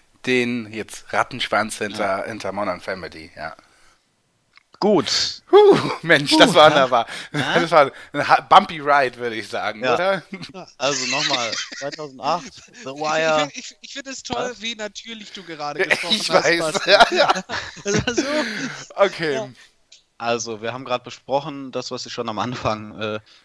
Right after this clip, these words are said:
Speaker 2: des Podcasts gehört habt, dass wir jetzt, ähm, einen Cut machen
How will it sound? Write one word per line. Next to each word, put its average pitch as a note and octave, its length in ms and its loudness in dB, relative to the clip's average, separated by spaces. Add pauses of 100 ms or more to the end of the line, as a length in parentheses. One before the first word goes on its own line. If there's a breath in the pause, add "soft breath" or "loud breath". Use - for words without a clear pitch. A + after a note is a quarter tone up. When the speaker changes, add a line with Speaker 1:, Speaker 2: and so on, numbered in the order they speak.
(220 soft breath)
Speaker 2:
des A2 160 -8
Podcasts A2+ 460 -4
gehört A2 360 -4
habt, B2 200 -4
dass - 240 -10
wir A2 280 -2
jetzt, A2 460 -6
ähm, G#2 360 -10 (100)
einen G#2+ 100 -6
Cut - 240 -4
machen D3+ 300 -12